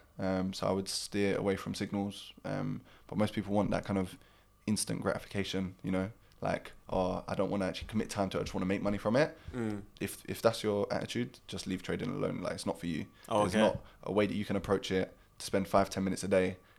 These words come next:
Speaker 1: and make a side income. Do you know what I
Speaker 2: Yeah.
Speaker 1: mean? Like, statistically, it's easier to become a doctor than a trader because people will commit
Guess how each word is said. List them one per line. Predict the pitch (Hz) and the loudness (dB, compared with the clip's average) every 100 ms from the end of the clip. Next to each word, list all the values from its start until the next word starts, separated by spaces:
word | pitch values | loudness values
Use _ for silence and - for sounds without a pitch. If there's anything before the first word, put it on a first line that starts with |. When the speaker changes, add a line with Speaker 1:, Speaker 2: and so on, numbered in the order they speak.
| - | -4
Speaker 1:
and | 92 | 0
make | 95 95 - - | 2 0 -4 -6
a | |
side | 98 92 | 0 0
income. | 98 90 - - - - | 0 -2 -4 -4 -14 -6
Do | - | 2
you | |
know | - | 4
what | |
I | 98 | 2
Speaker 2:
Yeah. | |
Speaker 1:
mean? | 113 - | 0 -2
Like, | 98 - - - - - - - | 0 0 -2 -14 -20 -20 -16 -8
statistically, | - 101 120 - - 98 95 - - - | -4 0 0 -2 0 0 0 -4 -14 -18
it's | - | -4
easier | 113 101 98 | 0 0 -2
to | - | -2
become | 98 | -2
a | 95 | 2
doctor | 95 - 87 | 0 0 -2
than | 90 | -2
a | 90 | 0
trader | 85 85 95 - - - | 0 0 -4 -8 -10 -6
because | 95 87 | -4 -2
people | - - 104 | -2 -2 -2
will | 98 | -2
commit | 101 104 95 - | 0 2 2 -2